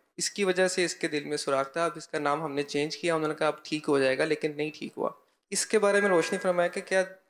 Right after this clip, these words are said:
नाम भारी होने की वजह से दिल में पैदाइशी सुराख हो सकता है? और दूसरा ये कि जो बच्चों के, अ, दिल के जो अमराज हैं, इनकी वजह क्या है? तो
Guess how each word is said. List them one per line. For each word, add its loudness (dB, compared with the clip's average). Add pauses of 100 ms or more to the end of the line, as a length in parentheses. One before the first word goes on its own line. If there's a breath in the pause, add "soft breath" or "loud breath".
(160)
नाम 2
भारी 2
होने 4
की -4
वजह 2
से 0 (280)
दिल 0
में 0
पैदाइशी 2
सुराख 2
हो 2
सकता -4
है? -8 (240)
और -6
दूसरा 2
ये 2
कि 0
जो 2
बच्चों -2
के, -2
अ, 2
दिल -4
के -4
जो 0
अमराज 0
हैं, -6 (280)
इनकी -4
वजह 6
क्या 2
है? 2
तो -8